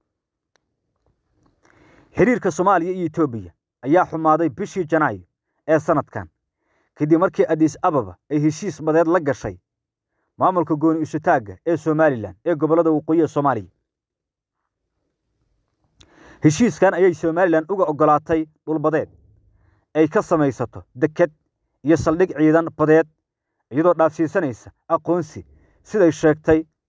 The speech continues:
inay ka helaysa Addis Ababa, kaas oo weli aan lagu dhawaaqin. Madaxweynaha Somaliland Muuse Biixi Cabdi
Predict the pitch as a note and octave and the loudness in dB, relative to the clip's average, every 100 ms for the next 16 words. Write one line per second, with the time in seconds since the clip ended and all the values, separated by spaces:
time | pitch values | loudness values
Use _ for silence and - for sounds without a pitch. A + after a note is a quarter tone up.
0 | _ _ - F3+ E3 D#3 F#3+ E3 D3+ F3+ | _ _ -4 0 0 2 2 2 0 -2
1 | D#3 D3+ - E3+ B2+ F#2 _ C#3 E3 D#3 | -2 -4 -2 -2 -2 -4 _ 0 2 0
2 | E3+ F3 D#3+ F3 D#3 D#3 D#3+ C3+ A#2+ - | 0 2 2 0 -2 -4 -2 -4 -4 -8
3 | G2+ _ _ _ _ _ _ _ _ _ | -18 _ _ _ _ _ _ _ _ _
4 | _ _ _ _ _ _ _ _ - _ | _ _ _ _ _ _ _ _ -20 _
5 | _ _ _ - D#3+ E3 G3+ G3+ D#3 F3+ | _ _ _ 0 2 2 0 -2 -2 -2
6 | F#3 F#3+ E3 F3+ C#3 G3+ - D#3 F#3+ E3 | 0 2 0 0 -2 -4 -4 -6 -6 -4
7 | E3 F#3 E3+ | -2 -2 -4